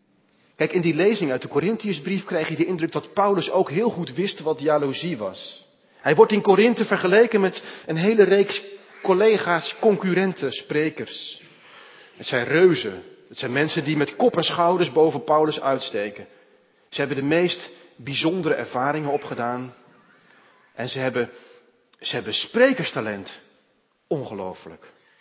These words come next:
Begaafd, briljant. De mensen in Korinthe hangen aan hun lippen en zijn onder de indruk. En dan heb je daar ook nog Paulus.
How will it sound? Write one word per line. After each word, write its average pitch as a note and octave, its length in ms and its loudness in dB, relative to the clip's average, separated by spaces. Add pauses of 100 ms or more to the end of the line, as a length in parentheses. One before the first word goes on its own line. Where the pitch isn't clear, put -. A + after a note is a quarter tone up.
(400)
Begaafd, F#3+ 800 -6 (200)
briljant. E3+ 840 -2 (1300)
De C#3+ 120 -8
mensen F#3+ 320 -2
in F3+ 120 -4
Korinthe E3+ 400 -4
hangen E3 260 -2
aan C#3 140 -4
hun B2 160 -4
lippen C3+ 320 -6 (920)
en - 100 -12
zijn C3 140 -10
onder C3 240 -6
de B2 80 -6
indruk. G2+ 580 -10 (380)
En C3 120 -6
dan C3+ 120 -2
heb C3+ 100 -2
je - 80 -8
daar A#2+ 100 0
ook B2 120 -4
nog B2+ 200 -6
Paulus. G#2 640 -6